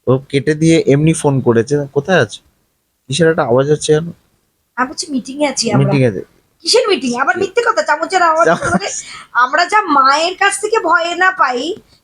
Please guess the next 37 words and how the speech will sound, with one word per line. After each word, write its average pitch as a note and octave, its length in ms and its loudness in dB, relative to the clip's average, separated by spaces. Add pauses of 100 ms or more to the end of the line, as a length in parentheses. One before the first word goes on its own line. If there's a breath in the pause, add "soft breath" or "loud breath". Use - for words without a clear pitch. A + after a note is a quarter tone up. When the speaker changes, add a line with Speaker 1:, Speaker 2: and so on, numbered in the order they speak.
Speaker 2:
মানে, C#4 140 0
মা C#4+ 260 2
শাশুড়ির E4+ 500 0
থেকে F#4 200 -4
যা D4+ 200 0
না D#4+ 160 -2
ভয় D#4 240 2
পাই, C#4 300 0
আমরা C#4 560 2
বুড়িমার B3+ 480 0
থেকে D4 160 -14
বেশি A#3+ 240 -6
ভয় G3+ 180 -2 (100)
পাই। E3 100 -18 (460)
Speaker 1:
আর A#2 100 0 (120)
প্রচণ্ড, C3+ 580 0 (600)
মানে, G#2+ 540 -4 (220)
আহ, F2+ 340 -8
বুড়িমা A2+ 300 -4
হচ্ছে C3+ 240 -6
কিরকম C#3 240 -6
বলতো, C#3+ 400 -4 (720)
মানে, A#2 80 -4
she A#2+ 200 -6
cannot D3 380 -2 (540)
share A#2 180 2
us। F#2 180 -4 (720)
মানে, A2+ 200 0 (720)
ওর C3 280 4
মধ্যে C3+ 400 0
এটা C#3+ 220 0
যে C#3+ 140 -2 (920)
we A#2 120 -8
three E3 560 0
will D3+ 100 4
enjoy B2 220 2
together, F#2+ 540 -2